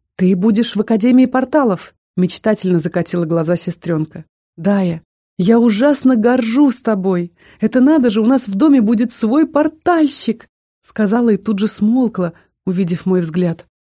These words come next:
"Ну", протянула растерянно и тут же отвернулась, смотря на отца.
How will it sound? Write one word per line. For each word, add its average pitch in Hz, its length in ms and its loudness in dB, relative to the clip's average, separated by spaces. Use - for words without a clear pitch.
"Ну", 220 540 0
протянула 180 460 -2
растерянно 190 480 0
и 175 60 0
тут 180 220 -4
же 196 80 0
отвернулась, 202 520 0
смотря 190 320 -2
на 190 140 2
отца. 185 340 -6